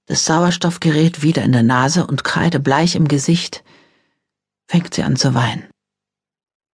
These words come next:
Sie kämpft seit sechs Jahren gegen den Tod. Und sie hat selten geweint in dieser Zeit. Sie ist eine Kämpfernatur. Und sie hat noch nie zu Selbstmitleid geneigt.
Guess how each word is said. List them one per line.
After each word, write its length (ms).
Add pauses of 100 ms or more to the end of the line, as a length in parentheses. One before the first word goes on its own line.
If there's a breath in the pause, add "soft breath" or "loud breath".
(180)
Sie 140
kämpft 380
seit 220
sechs 340
Jahren 340
gegen 260
den 160
Tod. 380 (1000)
Und 100
sie 120
hat 100
selten 360
geweint 440
in 80
dieser 280
Zeit. 360 (880)
Sie 140
ist 220
eine 180
Kämpfernatur. 840 (600)
Und 160
sie 80
hat 120
noch 180
nie 360 (120)
zu 120
Selbstmitleid 680
geneigt. 480